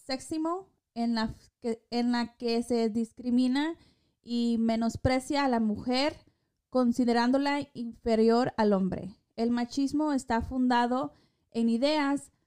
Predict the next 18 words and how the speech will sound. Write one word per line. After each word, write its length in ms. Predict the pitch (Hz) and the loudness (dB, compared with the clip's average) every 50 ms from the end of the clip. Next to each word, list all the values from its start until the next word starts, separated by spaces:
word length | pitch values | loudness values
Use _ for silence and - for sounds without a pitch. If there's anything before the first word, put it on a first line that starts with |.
| _ _ _ | _ _ _
preconcebidas 1000 | - 262 269 269 269 320 311 294 - 285 254 247 240 226 233 214 226 240 - - - | -2 0 0 0 0 0 0 0 -2 -2 -2 0 0 0 0 0 0 -2 -4 -8 -20
y 180 | - 233 220 220 | -20 -18 -16 -16
estereotipos 920 | 226 - - 240 226 233 226 226 - 302 320 - - 196 190 196 - - - _ _ _ - _ | -16 -8 -4 0 2 2 2 2 2 -2 -2 -2 -2 -4 -4 -4 -6 -10 -20 _ _ _ -18 _
fuertemente 840 | - 294 302 320 - 349 320 285 254 262 247 269 240 240 247 - - - | -2 0 0 0 0 -2 -2 0 0 -2 -2 -2 -4 -4 -6 -8 -10 -12
influenciados 1040 | 233 226 220 - 226 220 220 220 208 - - 262 247 240 226 220 233 294 - - _ _ _ _ _ _ _ - | -12 -12 -12 -14 -16 -14 -14 -16 -14 -8 -2 0 2 2 2 2 0 -2 -4 -8 _ _ _ _ _ _ _ -4
por 140 | - 240 233 | -2 0 2
el 120 | 233 233 226 | 4 4 2
entorno 380 | 226 - 233 233 240 247 262 | 2 0 -2 -2 -2 -2 -4
social. 600 | 269 - 220 202 - - 220 160 - - - 208 _ _ _ _ _ _ _ _ _ _ _ _ _ - | -4 -4 -6 -6 -4 -6 -6 -6 -6 -8 -10 -16 _ _ _ _ _ _ _ _ _ _ _ _ _ -4
El 160 | 240 247 262 | -2 0 0
machismo 720 | 285 339 370 - - 285 - 254 233 220 214 220 247 247 - _ _ _ _ _ _ _ _ _ _ - - | 0 0 -2 0 -2 0 2 2 0 2 2 0 -2 -4 -6 _ _ _ _ _ _ _ _ _ _ -20 -12
tiene 220 | - 247 240 254 254 | -4 -2 0 0 2
la 100 | 254 247 | 2 2
idea 320 | 247 240 226 226 233 233 | 2 2 2 2 0 -2
que 100 | - 254 | -2 -4
la 120 | 240 233 | -2 -2
mentalidad 500 | 226 226 220 220 233 220 220 220 233 233 247 | 0 -2 -2 -2 -2 -2 0 0 0 0 0
de, 200 | 294 285 277 | -2 -4 -4